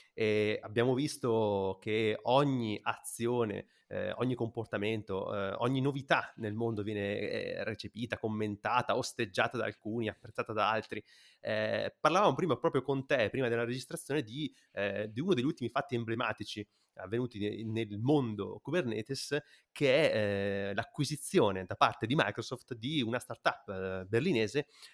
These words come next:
eh, che si chiama Kinvolk. Quindi, eh, è questo, eh, Kinvolk naturalmente è, eh, anzi,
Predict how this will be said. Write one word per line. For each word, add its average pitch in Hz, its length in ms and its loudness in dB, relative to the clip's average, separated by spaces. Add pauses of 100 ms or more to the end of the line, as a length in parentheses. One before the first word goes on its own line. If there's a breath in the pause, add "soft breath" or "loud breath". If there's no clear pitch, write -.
eh, 104 160 2
che 110 100 -4
si 113 80 -6
chiama 120 160 2
Kinvolk. 98 600 -6 (800)
Quindi, 127 400 2 (340 soft breath)
eh, 50 1120 -4
è - 280 2 (220)
questo, - 580 0
eh, 107 200 -6
Kinvolk 131 300 0
naturalmente 117 600 0
è, 113 300 2
eh, 92 460 -6
anzi, 120 340 0